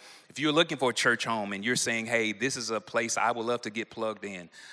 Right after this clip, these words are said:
uh, we have a next class where you get to hear about Word of Life Church and the values, who we are, what we believe in, and the vision.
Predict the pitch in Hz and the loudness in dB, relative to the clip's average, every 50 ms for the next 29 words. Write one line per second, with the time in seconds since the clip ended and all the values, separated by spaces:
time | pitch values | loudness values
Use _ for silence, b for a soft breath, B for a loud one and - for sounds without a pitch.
0 | B B - 104 104 107 120 123 123 117 117 110 113 127 127 - - - 113 107 | B B 0 2 2 2 4 4 4 4 4 4 2 2 2 0 0 0 2 2
1 | 98 95 98 - - 101 98 101 107 104 - 110 - - 101 95 113 117 113 113 | 2 0 -2 -4 -4 -4 -4 -4 -4 -4 -4 -4 -6 -6 -8 -6 -2 0 0 0
2 | 98 98 104 101 95 90 95 107 113 113 110 - 113 107 104 104 - - 113 110 | 0 0 0 0 0 2 0 0 0 0 0 0 0 0 0 -2 -2 -2 -2 -2
3 | 107 107 - - - 113 101 95 101 87 92 95 95 98 95 92 87 87 85 - | -2 -2 -4 -6 -6 -6 -6 -6 -4 -2 0 2 2 2 0 0 -2 -2 -2 -2
4 | 123 117 120 123 113 110 104 107 104 101 101 104 110 98 107 104 - - 92 95 | -2 -2 -2 -2 0 2 4 4 4 4 2 0 -2 -2 -2 -4 -6 -6 -8 -6
5 | 104 110 113 113 104 107 107 107 107 104 - 107 104 101 95 101 95 87 - 98 | -6 -6 -6 -6 -6 -6 -6 -8 -8 -8 -8 -10 -10 -8 -8 -10 -10 -8 -6 -6
6 | 101 104 90 - - 82 76 76 | -6 -6 -6 -8 -10 -12 -14 -18